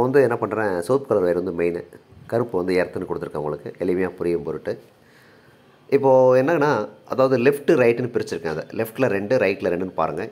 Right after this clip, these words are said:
இந்த டைப்ல இருக்கும்போது, இப்போ லெஃப்ட்ல வந்து கீழ் பக்கத்துல வந்து என்ன பண்றேன், பேட்டரி மெயினை போட்டிருக்கேன்.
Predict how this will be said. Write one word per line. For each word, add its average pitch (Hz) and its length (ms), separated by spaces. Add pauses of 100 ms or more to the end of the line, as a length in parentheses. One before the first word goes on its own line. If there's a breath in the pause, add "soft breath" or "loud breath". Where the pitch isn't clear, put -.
இந்த 85 160
டைப்ல 87 220
இருக்கும்போது, 78 400
இப்போ 92 180
லெஃப்ட்ல 127 340
வந்து 117 220
கீழ் 139 240
பக்கத்துல 95 380
வந்து 90 160
என்ன 92 160
பண்றேன், 82 280
பேட்டரி 87 300
மெயினை 87 240
போட்டிருக்கேன். 107 400